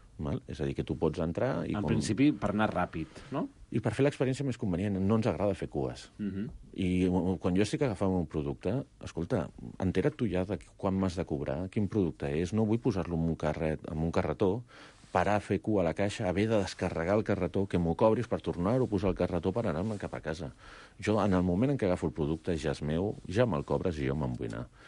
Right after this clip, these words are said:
Speaker 1: No és una qüestió de temps, sinó també d'experiència còmoda.
Speaker 2: Mhm.
Speaker 1: Vale? Bueno, als Estats Units hi ha tres coma dos milions de caixers. Persones que treballen,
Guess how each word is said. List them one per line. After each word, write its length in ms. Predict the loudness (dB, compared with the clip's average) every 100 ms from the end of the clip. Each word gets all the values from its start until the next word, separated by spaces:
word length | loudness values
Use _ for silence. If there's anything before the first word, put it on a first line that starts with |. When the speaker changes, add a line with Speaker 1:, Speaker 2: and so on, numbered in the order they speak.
| -20 -2
Speaker 1:
No 80 | 0
és 80 | 2
una 100 | 0
qüestió 260 | 0 0
de 80 | 0
temps, 220 | 0 -4
sinó 160 | -2 -2
també 180 | 0 0
d'experiència 560 | -2 -4 -2 -2 -4 -2
còmoda. 400 | -2 0 -4 -10 -8
Speaker 2:
Mhm. 420 | -8 -6 -8 -8
Speaker 1:
Vale? 220 | -6 -8 -8 -20 -20 -20 -20 -20 -20 _
Bueno, 200 | -2 -2 -2 -18 -20 -20 -18 -8
als 100 | -2
Estats 200 | 0 2
Units 260 | 2 2
hi 40 | 0
ha 120 | 0 -4 _
tres 280 | -4 -2 -2
coma 200 | -4 -2
dos 200 | 0 -2
milions 340 | -2 0 -2 -4
de 80 |
caixers. 420 | -6 -8 -12 -16 -20 _ _ _ _ _ -20 _ -12 -8
Persones 400 | -4 -2 -2 -4
que 100 | -4
treballen, 520 | -2 0 0 0